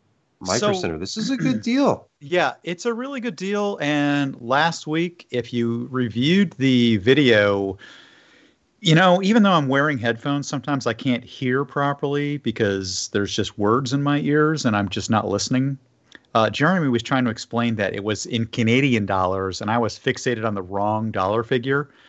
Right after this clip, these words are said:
Speaker 1: I, I
Speaker 2: So
Speaker 1: tried to set you straight, but you just, you were so
Speaker 2: No.
Speaker 1: adamant.
Speaker 2: No, no. I was just,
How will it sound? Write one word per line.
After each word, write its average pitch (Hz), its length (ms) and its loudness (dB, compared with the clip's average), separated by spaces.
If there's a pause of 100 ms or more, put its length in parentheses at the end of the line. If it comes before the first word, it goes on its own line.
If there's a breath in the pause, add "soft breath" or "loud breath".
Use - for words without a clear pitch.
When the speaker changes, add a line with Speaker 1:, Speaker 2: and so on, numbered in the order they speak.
(140)
Speaker 1:
I, 156 160 0 (160)
I 175 80 2
Speaker 2:
So 220 120 2
Speaker 1:
tried 180 280 2
to 147 60 -10
set 135 240 -4
you 117 60 -12
straight, 110 360 -8
but 107 100 -12
you 113 120 -12
just, 113 260 -12
you 120 80 -10
were 113 80 -8
so 127 680 -2 (220)
Speaker 2:
No. 123 120 2
Speaker 1:
adamant. 95 680 -2 (180)
Speaker 2:
No, 101 480 0 (180)
no. 95 380 -2
I 117 100 0
was 147 420 -2
just, - 280 -8